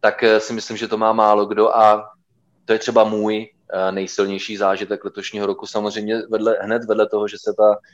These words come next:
sezona podařila odjet. No, ale takhle na závěr se, eh, Gabčo, zeptám, s jakými vyhlídkami ty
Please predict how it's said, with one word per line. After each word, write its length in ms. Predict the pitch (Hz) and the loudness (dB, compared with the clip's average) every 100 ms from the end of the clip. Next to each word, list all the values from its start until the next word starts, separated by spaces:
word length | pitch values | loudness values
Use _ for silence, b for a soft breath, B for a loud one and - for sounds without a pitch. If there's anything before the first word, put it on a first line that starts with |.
| _ | _
sezona 480 | - 104 104 104 104 B _ _ | -10 -4 0 2 0 B _ _
podařila 600 | 107 104 104 104 104 104 B B _ | -2 -2 0 4 4 4 B B _
odjet. 340 | - 113 98 80 101 | 0 4 2 2 -4
No, 120 | 107 | 2
ale 160 | 113 117 | 4 4
takhle 240 | 113 139 | 2 2
na 100 | 117 | 4
závěr 400 | 123 120 123 123 | 6 6 6 0
se, 280 | 123 127 123 | 2 0 2
eh, 200 | 117 110 | 0 0
Gabčo, 300 | 117 117 123 | 0 -2 -6
zeptám, 600 | 120 120 127 123 120 123 | -8 0 4 6 4 -2
s 80 | - | -4
jakými 680 | 131 165 165 165 156 147 - _ | -4 -2 -2 0 2 0 -4 _
vyhlídkami 640 | 139 147 156 - 151 147 147 _ | -6 -6 -6 -2 0 0 -2 _
ty 440 | 139 123 175 233 | 4 4 2 -4